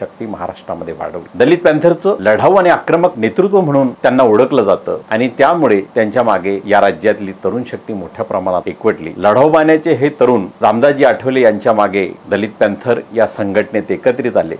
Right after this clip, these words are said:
आणि महाराष्ट्रामध्ये सामाजिक आणि जाती अत्याचाराच्या विरोधात लढण्यासाठी या तरुणांनी रामदास आठवले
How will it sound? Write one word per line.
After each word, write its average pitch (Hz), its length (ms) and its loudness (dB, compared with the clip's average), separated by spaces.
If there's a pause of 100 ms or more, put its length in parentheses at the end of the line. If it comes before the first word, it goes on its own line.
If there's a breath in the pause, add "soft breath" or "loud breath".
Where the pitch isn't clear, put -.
(180)
आणि 127 100 0
महाराष्ट्रामध्ये 147 840 2 (140)
सामाजिक 135 460 2
आणि 160 160 2
जाती 151 340 0
अत्याचाराच्या 135 720 2
विरोधात 107 440 0
लढण्यासाठी 98 720 -4
या 98 80 2
तरुणांनी 101 520 -2 (160)
रामदास 101 380 0
आठवले 107 340 -10